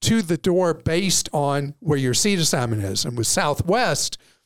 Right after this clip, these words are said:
which does this at a few airports, uh, so cool watching them do this at Burbank and Long Beach and other airports they do this at.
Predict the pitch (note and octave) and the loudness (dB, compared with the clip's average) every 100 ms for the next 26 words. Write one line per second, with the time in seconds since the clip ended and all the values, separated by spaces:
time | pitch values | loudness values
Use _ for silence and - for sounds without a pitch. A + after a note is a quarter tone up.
0 | _ - D3 - E3+ D#3 D3+ D#3 C#3 - | _ -2 0 0 2 2 0 2 0 -2
1 | - D#3+ C3+ - - - F#3 D3+ D3 C#3 | -2 0 0 -2 -6 -2 0 2 0 0
2 | F3 D3 - - - _ _ _ C3 B2 | -2 -2 -2 -6 -10 _ _ _ -4 -2
3 | B2 F3+ - F#3 F3 - F3 D3+ D#3 D3 | -2 0 2 2 2 2 2 2 0 0
4 | G#3 D3+ C3 D3 C3+ C#3+ - D#3+ D3 C#3+ | 0 -2 0 0 0 0 0 -2 0 0
5 | C#3 C#3 C#3 D3 C3 C3+ C#3+ C#3 C#3+ C3+ | 0 0 -2 -4 -2 -2 0 -2 0 -2
6 | A#2+ D3 C3+ C#3 C3 C3+ D#3 B2+ - - | -2 -2 0 0 0 0 0 -2 -4 -10
7 | - - - C#3+ B2+ F#3+ E3+ C#3 - B2 | -14 -18 -6 -2 0 0 2 0 0 -2
8 | B2 | -6